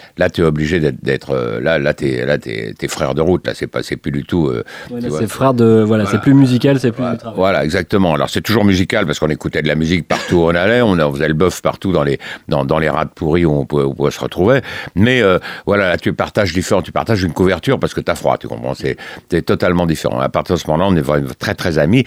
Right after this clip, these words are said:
Speaker 1: Et pour lui, il ne pouvait pas envisager le, le voyage sans moi, comme je ne pouvais difficilement envisager le voyage sans lui. D'ailleurs, les derniers voyages qu'on a faits, selon ses souhaits, c'était en deux mille dix-huit.
Speaker 2: Mhm.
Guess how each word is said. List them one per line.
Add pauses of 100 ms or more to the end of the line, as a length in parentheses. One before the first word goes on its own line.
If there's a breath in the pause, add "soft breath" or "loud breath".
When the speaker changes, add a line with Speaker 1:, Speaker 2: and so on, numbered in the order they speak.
(260 loud breath)
Speaker 1:
Et
pour
lui, (340 loud breath)
il
ne
pouvait
pas
envisager
le,
le
voyage
sans
moi,
comme
je
ne
pouvais
difficilement
envisager
le
voyage
sans
lui. (380 loud breath)
D'ailleurs,
les
derniers
voyages
qu'on
a
faits, (680 loud breath)
selon
ses
souhaits,
c'était
en
deux
mille
dix-huit.
Speaker 2:
Mhm.